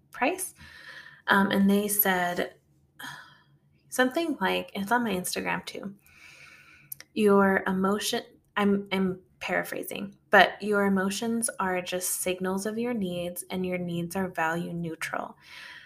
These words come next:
And I just, I love that so much. Um, and the reason why it's on my Instagram is 'cause I wanna look at it and remember that.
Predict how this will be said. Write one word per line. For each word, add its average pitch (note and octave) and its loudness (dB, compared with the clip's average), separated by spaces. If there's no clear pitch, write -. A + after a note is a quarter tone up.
And A3 4
I A3 6
just, G3 0
I A3 4
love F3 4
that - -4
so G#3+ 0
much. - -4
Um, F3+ -2
and F#3 0
the G3+ 4
reason G3+ 6
why F3+ 2
it's F3+ -8
on F3 -4
my E3+ -4
Instagram F3+ -4
is - -16
'cause - -14
I - -4
wanna - -8
look - -10
at - -6
it - -14
and F#3 -6
remember F3+ -6
that. - -8